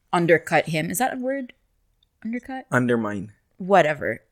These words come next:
Speaker 1: Even
Speaker 2: Yeah.
Speaker 1: if this boss did not backstab him with his idea, they could always go back to this email and say, "Hey, we've actually discussed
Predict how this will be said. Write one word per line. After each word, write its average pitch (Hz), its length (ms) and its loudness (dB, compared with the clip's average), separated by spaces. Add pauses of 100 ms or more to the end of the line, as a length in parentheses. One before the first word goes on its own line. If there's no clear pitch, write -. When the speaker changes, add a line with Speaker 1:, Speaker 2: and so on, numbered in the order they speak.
(140)
Speaker 1:
Even 226 220 4
Speaker 2:
Yeah. 220 80 4
Speaker 1:
if 202 80 -4
this 202 140 -2
boss 180 280 2
did 175 140 0
not 156 320 -4
backstab 135 600 -2
him 139 200 -8
with 139 140 -12
his 147 200 -8
idea, 143 600 -4 (480)
they 240 100 4
could 262 140 6
always 254 280 2
go 247 140 2
back 233 220 4
to 254 100 0
this 233 240 2
email 233 300 0
and 180 140 -6
say, 180 340 0 (180)
"Hey, 247 240 2
we've 196 200 0
actually 202 380 0
discussed 202 680 -2